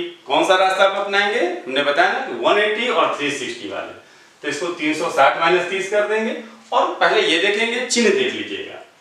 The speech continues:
कि कौन सा कोण किसके घर में है, उसका चिन्ह लिख लीजिएगा, प्लस है कि माइनस।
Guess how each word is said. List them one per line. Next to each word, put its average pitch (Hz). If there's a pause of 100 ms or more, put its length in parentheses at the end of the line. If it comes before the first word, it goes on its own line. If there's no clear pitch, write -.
(320)
कि -
कौन 190
सा 220
कोण 254
किसके 233
घर 123
में 95
है, - (1000)
उसका 151
चिन्ह 254
लिख 262
लीजिएगा, 220 (360)
प्लस 185
है 196
कि 185
माइनस। 170